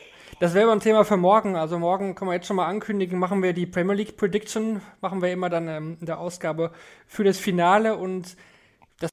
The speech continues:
könnte ja zum Beispiel bedeuten, dass, äh, Rob Cross komplett aus der Premier League rausfällt, aber dazu dann morgen mehr. Wir sind schon recht weit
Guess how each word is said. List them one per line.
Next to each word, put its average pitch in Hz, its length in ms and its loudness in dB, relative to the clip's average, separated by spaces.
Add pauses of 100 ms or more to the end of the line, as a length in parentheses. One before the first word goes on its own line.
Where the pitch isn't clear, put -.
(120)
könnte 233 240 -2
ja 214 80 2
zum 214 140 -6
Beispiel 196 220 -2
bedeuten, 190 340 0
dass, 175 300 -4
äh, 175 100 -6
Rob 175 260 -2
Cross 185 320 -6
komplett 226 340 2
aus 165 180 -8
der 175 100 -2
Premier 180 260 -2
League 175 220 -2
rausfällt, 190 500 2
aber 165 180 -2
dazu 165 260 -6
dann 175 200 -2
morgen 170 400 2
mehr. 180 240 2
Wir 175 60 -6
sind 175 120 -6
schon 180 260 -4 (420)
recht 165 420 -4
weit 190 420 -2